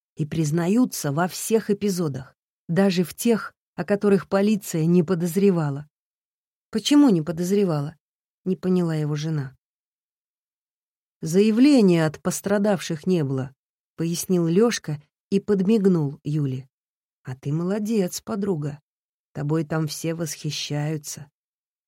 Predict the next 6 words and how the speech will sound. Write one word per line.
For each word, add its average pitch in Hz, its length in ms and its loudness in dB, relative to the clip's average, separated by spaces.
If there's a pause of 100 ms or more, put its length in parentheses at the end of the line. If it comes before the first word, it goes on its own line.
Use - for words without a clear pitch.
(120)
А 170 80 -2
семья-то 190 560 2
как? 143 360 -8 (440)
Поблагодарила?» 175 920 0 (720)
«Фомины, 185 580 4
да». 160 360 -2